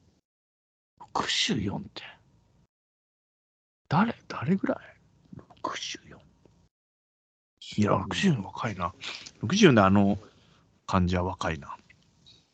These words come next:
Speaker 2: うん。
Speaker 1: 五十八すげえな。へえ。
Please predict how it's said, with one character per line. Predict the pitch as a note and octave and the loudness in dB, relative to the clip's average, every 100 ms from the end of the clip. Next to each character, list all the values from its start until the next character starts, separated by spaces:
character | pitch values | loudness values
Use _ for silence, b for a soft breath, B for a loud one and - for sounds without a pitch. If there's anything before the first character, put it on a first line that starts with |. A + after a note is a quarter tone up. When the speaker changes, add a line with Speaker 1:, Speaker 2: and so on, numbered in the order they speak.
| - _ _ F2 | -20 _ _ -12
Speaker 2:
う | |
ん。 | E2+ E2 E2+ F2 - - - - | -10 -8 -8 -10 -14 -18 -20 -20
Speaker 1:
五 | - - | -14 -10
十 | C#3 | -8
八 | - - F3+ | -8 -6 -8
す | - - | -8 -8
げ | F#2 | -10
え | |
な。 | - - _ _ _ _ _ _ _ _ _ _ _ _ _ _ _ - | -10 -20 _ _ _ _ _ _ _ _ _ _ _ _ _ _ _ -16
へ | F2 | -14
え。 | E2 E2 D#2+ F2+ G2+ | -14 -18 -20 -16 -14